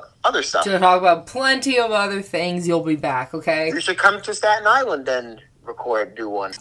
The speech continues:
Speaker 1: Thank you so much for having me on and letting me share my story.
Speaker 2: All
Speaker 1: And I
Speaker 2: right.
Speaker 1: hope, you know, this could become an
Speaker 2: Yeah.
Speaker 1: inspiration for somebody.
Speaker 2: I really think it will be. And we
Speaker 1: Stay cool.
Speaker 2: Stay cool.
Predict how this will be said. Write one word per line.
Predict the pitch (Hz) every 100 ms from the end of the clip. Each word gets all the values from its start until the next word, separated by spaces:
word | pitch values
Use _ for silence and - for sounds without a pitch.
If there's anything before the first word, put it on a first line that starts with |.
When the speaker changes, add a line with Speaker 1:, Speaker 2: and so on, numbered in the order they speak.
| _
Speaker 1:
Thank | 151 160
you | 170
so | - 156
much | 160 156
for | 147
having | 156 156 156
me | 143
on | 147 180
and | 127 117 110 -
letting | -
me | 131
share | 127 147 151
my | 131
story. | - - 151 160 98 - _ _ -
Speaker 2:
All | 170
Speaker 1:
And | 190
I | 220
Speaker 2:
right. | 180 165
Speaker 1:
hope, |
you | 160
know, | 131
this | 135 147
could | - -
become | 147 208
an | 269
Speaker 2:
Yeah. | 175
Speaker 1:
inspiration | 131 - 131 143 117
for | -
somebody. | - 107 104 104 - - _ _ _ _
Speaker 2:
I | 185
really | 233 302 285
think | 262 214
it | 185
will | 170 151
be. | 156 151 165 _ _ -
And | 175 175 170 160
we | 190
Speaker 1:
Stay | 185 170
cool. | 151 127 - _ _ _ _ _ _ -
Speaker 2:
Stay | - - 185
cool. | 180 185 165